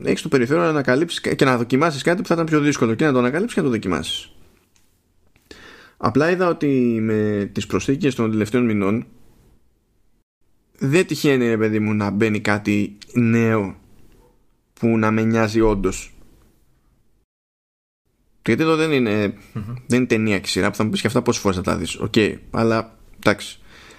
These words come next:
Speaker 1: Είναι κάτι που ή το, ή έχεις λόγο να το χρησιμοποιη-, να χρησιμοποιήσεις μια εφαρμογή που θα μπει, ή δεν έχεις λόγο να τη χρησιμοποιήσεις. Οπότε συνειδητοποίησα σε κάποια φάση ότι στα καθημερινά μου εφ-, χρησιμοποιώ κάποιες εφαρμογές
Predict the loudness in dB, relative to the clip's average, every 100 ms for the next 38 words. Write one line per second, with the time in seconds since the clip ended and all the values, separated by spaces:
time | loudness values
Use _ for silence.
0 | -20 _ _ 0 2 2 0 0 -2 0
1 | 0 2 0 0 2 2 2 2 2 0
2 | -2 -2 -2 0 0 0 -2 -2 0 0
3 | 0 0 0 0 -2 -2 0 0 0 0
4 | 0 0 0 0 -2 -2 -2 -2 -4 -6
5 | -18 -20 -20 -20 _ _ _ _ _ _
6 | -20 -20 -20 _ _ _ _ _ _ _
7 | _ _ _ -2 0 0 2 2 2 0
8 | 0 0 0 0 0 0 -2 -2 -2 -2
9 | 0 0 0 0 0 0 0 0 2 0
10 | 0 0 0 -2 -4 -10 -20 -20 -20 _
11 | 0 2 2 0 -2 0 2 2 2 2
12 | 0 -2 -6 -10 -10 -4 -2 0 0 0
13 | 0 -2 -2 -2 0 0 -2 -4 -12